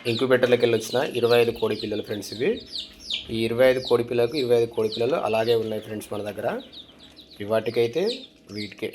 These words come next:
ఎనిమిది రోజులు అవుతుంది ఫ్రెండ్స్. ఈరోజే ఉదయం వీటికి లసోటా వ్యాక్సిన్ కూడా వేయడం జరిగింది. మనం ఆ లసోటా వ్యాక్సిన్ వేసిన వీడియో ఎందుకు తీయలేదంటే,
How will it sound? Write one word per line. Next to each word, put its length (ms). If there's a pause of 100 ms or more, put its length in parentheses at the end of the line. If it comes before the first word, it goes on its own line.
ఎనిమిది 320
రోజులు 260
అవుతుంది 340
ఫ్రెండ్స్. 280 (680)
ఈరోజే 360 (100)
ఉదయం 300
వీటికి 280 (280)
లసోటా 360
వ్యాక్సిన్ 320
కూడా 180
వేయడం 320
జరిగింది. 400 (800)
మనం 220
ఆ 100
లసోటా 380
వ్యాక్సిన్ 340
వేసిన 220 (100)
వీడియో 220
ఎందుకు 200
తీయలేదంటే, 440